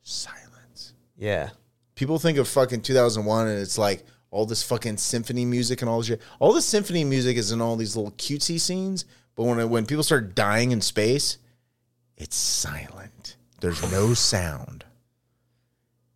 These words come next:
Speaker 2: He, he knew
Speaker 1: Because
Speaker 2: something.
Speaker 1: in space, no one can hear you scream. That's, that's actually the tagline for Alien. But,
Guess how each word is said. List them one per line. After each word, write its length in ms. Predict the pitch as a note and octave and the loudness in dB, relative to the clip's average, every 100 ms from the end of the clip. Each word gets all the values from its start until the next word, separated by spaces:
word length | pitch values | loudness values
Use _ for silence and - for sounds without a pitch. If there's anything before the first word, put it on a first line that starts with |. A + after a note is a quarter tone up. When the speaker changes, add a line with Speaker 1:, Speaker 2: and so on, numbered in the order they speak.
| _ _ _ | _ _ _
Speaker 2:
He, 180 | - | -20
he 260 | - - E3+ | -8 0 4
knew 160 | C#3+ B2+ | 6 6
Speaker 1:
Because 280 | A2 B2 A2+ | 6 2 2
Speaker 2:
something. 100 | C3 | 2
Speaker 1:
in 40 | |
space, 580 | B2 - - A#2 A#2 - | 0 0 2 2 2 0
no 140 | G2+ G2 | 0 -2
one 140 | G2 | -2
can 120 | F#2+ | -4
hear 140 | F#2 F2+ | -4 -4
you 140 | F2+ | -6
scream. 480 | F2 - F2 C2 A1+ | -8 -8 -8 -8 -8
That's, 300 | E2+ F2 - _ - - | -4 -6 -6 _ -20 -12
that's 240 | - - | -10 -6
actually 380 | C#2+ D2+ - C2+ | -6 -6 -8 -10
the 80 | C2 | -12
tagline 460 | - D2+ D2+ C#2 | -8 -6 -6 -8
for 120 | - - | -10 -6
Alien. 420 | G2 F#2 E2 E2+ | -2 -2 -4 0
But, 320 | B2+ A#2 | 2 2